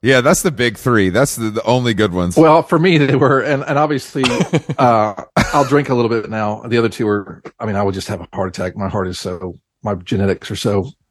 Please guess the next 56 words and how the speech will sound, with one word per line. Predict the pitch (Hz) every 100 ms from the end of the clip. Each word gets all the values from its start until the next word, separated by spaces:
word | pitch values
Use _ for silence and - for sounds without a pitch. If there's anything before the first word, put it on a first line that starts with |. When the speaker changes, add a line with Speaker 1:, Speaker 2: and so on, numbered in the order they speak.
| -
Speaker 2:
"You're | 120 208
gonna | 208 254
live |
to | -
Speaker 3:
Right. | 269 -
Speaker 2:
be | -
forty." | 285 233 120 95 110
Speaker 1:
You're | - 113
like, | 151 156
Speaker 2:
Fifty-two, | 160 147 214 165
okay. | 185 156 -
<laughs> | 160
Speaker 1:
you're | 135
like, | 151 143
"I, | 127
Speaker 3:
Wow. | 123 123 135 113 -
Speaker 1:
I | 143
would | 151
literally | 127 147 151 151 139 123
die. | 120 101 87 82 107
I | 104
would | 107 95
literally | 104 104 104 87 78
die." | 76 65 71
Speaker 2:
Yeah, | 160 214 156
I | 131
would. | 139 147 131
I | 113
would. | 113 104
So, | - 147
uh, | 147 -
and | - 147 135 147
I | 151
enjoyed | 131 175 165
it | 117
so | - 156
much. | 135 98 - 117
I |
mean, |
I | 117
love | 113 123
it. | 110
It |
wasn't | 151 156
like | 139 - 120
I, | 104 101 _ _ _ _ _ _ -
"Oh, |
I | -
gotta | 104 98
stop | - 117 113
this | 107
'cause | 110
it's | 101 - -
making | 113 101
me," | 101
I, | 113 98